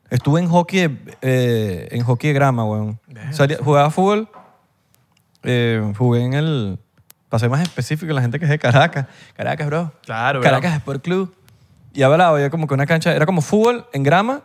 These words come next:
Speaker 1: pero con hockey.
Speaker 2: Claro.
Speaker 1: Era hockey de grama. Marico, y un día me puse a mariquear ahí de hockey y el entrenador dijo, le dijo a mi mamá como que, "Mira, él es bueno,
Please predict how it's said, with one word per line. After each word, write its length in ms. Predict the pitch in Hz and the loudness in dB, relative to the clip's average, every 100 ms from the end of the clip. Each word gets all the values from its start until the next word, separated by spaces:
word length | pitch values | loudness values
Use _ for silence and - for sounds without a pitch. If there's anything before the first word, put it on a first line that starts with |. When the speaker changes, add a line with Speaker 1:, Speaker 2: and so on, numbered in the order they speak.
| _ _ _ - | _ _ _ -2
Speaker 1:
pero 180 | 135 | -2
con 160 | 127 127 | 0 0
hockey. 360 | 147 139 104 104 | 0 0 -4 -4
Speaker 2:
Claro. 220 | 143 127 | 0 0
Speaker 1:
Era 20 | |
hockey 300 | 135 160 - | 2 0 0
de 60 | 151 | 0
grama. 340 | 123 131 101 98 _ _ _ _ _ _ | 2 0 -2 -8 _ _ _ _ _ _
Marico, 280 | 123 156 175 | -4 -2 0
y 60 | 160 | 0
un 100 | 160 | 2
día 140 | 185 | 0
me 100 | 196 | 0
puse 200 | 151 151 | -2 -2
a 20 | |
mariquear 400 | 208 156 131 170 | 0 -2 0 0
ahí 340 | 190 214 208 202 | 2 0 0 0
de 80 | |
hockey 460 | 196 214 214 220 - - | 0 -2 -2 -8 -8 -2
y 80 | 147 | 0
el 240 | 147 139 | 2 2
entrenador 420 | 139 131 131 131 | 2 0 0 0
dijo, 320 | 151 180 156 127 _ _ | 2 2 2 -2 _ _
le 80 | 131 | -2
dijo 100 | 120 | 0
a 40 | 147 | 0
mi 80 | |
mamá 180 | 143 127 | 0 0
como 160 | 151 147 | -2 -2
que, 60 | 135 | -2
"Mira, 340 | 185 165 117 _ _ _ _ _ | -2 -2 -6 _ _ _ _ _
él 120 | 92 98 | -10 -8
es 140 | 123 | -6
bueno, 440 | 135 185 180 117 | 0 2 2 -4